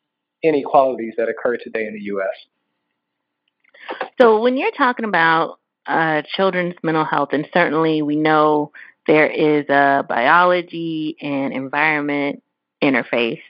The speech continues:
Speaker 2: It's not one, it's not entirely one, not entirely the other. Um, but a huge part of a child's environment is family and parents and how they go about that job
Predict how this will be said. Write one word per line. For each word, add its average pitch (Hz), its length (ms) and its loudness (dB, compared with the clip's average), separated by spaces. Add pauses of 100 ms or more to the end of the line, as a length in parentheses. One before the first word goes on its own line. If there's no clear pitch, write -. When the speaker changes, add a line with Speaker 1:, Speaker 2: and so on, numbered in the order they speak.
(220)
Speaker 2:
It's - 100 -8
not 165 200 4
one, 160 480 0 (140)
it's - 140 -6
not 151 140 4
entirely 180 340 0
one, 156 220 -2
not 143 120 -2
entirely 156 380 -2
the - 160 -6
other. 135 340 -2 (600)
Um, 160 540 2
but 160 100 0
a 165 40 0
huge 233 420 0
part 175 360 2
of 156 160 -4
a - 40 -6
child's 151 500 0 (340)
environment 147 600 0
is 147 460 -2 (140)
family 180 500 -2
and - 160 -4
parents 175 520 -2
and - 100 -8
how 151 160 -2
they 147 140 -4
go 151 160 0
about 147 320 0
that - 200 -4
job 127 380 2